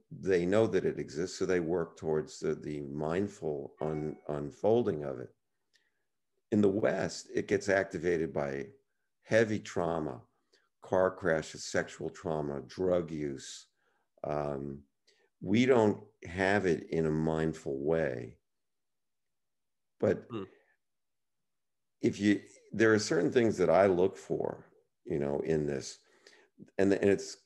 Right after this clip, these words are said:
Speaker 1: kinda one, you know, psych-, psychotherapy one oh one.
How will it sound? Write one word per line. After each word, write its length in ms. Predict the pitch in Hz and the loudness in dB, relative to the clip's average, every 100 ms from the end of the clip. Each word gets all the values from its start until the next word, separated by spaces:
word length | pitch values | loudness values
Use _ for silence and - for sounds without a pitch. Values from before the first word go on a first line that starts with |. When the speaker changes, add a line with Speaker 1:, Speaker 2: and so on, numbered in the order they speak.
| - | -2
Speaker 1:
kinda 540 | 131 123 95 85 - - _ _ _ _ _ _ _ _ _ _ _ _ _ _ _ - | 2 4 6 4 0 -6 _ _ _ _ _ _ _ _ _ _ _ _ _ _ _ -14
one, 380 | 82 92 92 - - | -4 0 0 -2 -2
you 120 | 95 | 2
know, 200 | 85 78 | 2 0
psych-, 540 | - - 80 - - | -2 0 0 0 -14
psychotherapy 720 | - 90 85 82 87 87 85 80 | 0 2 2 0 2 2 2 -4
one 260 | 78 78 | -2 -2
oh 100 | 78 | -2
one. 480 | 73 71 71 85 98 | -2 -4 -4 -6 -10